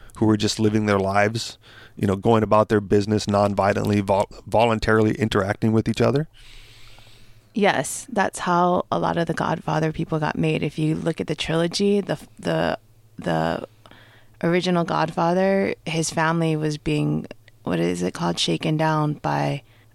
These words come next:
Speaker 2: a, a mafioso. So, and he couldn't fight back and there was nothing he could do, so he decided to get into organized crime.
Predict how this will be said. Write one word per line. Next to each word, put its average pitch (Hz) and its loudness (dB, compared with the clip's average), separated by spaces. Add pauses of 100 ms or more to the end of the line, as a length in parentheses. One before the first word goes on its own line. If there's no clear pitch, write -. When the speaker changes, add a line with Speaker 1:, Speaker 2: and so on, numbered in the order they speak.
(140)
Speaker 2:
a, 165 -2 (420)
a 156 -4 (460)
mafioso. 156 -4 (340)
So, 170 0 (280)
and 156 -2
he 160 -2
couldn't 165 -4
fight 160 -2
back 151 -4
and 156 -2
there 151 0
was 147 -4
nothing 151 -4
he 151 -6
could 147 -6
do, 151 0
so 156 -2
he 151 -4
decided 147 -4
to 151 -6
get 151 -4
into 143 -6
organized - -4
crime. - -8